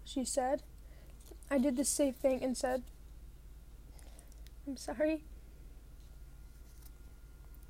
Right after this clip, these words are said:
I did the safe thing. I said,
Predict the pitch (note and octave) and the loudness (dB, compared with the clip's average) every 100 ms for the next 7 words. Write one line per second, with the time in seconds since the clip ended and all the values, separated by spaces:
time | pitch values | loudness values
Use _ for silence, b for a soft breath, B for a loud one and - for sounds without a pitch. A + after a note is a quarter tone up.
0 | - - - - - - - - - - | -14 -14 -14 -14 -14 -14 -14 -14 -14 -14
1 | - - - - - B B B B B | -14 -12 -14 -14 -14 B B B B B
2 | - D4 C#4+ B3 - D#4+ E4+ E4 - F4 | 6 6 6 2 2 6 4 4 2 4
3 | A#3 B3+ - - - - - - - - | 4 2 -6 -12 -14 -14 -14 -14 -10 2
4 | D#4 E4 B3+ A#3+ C4+ | 4 4 4 4 2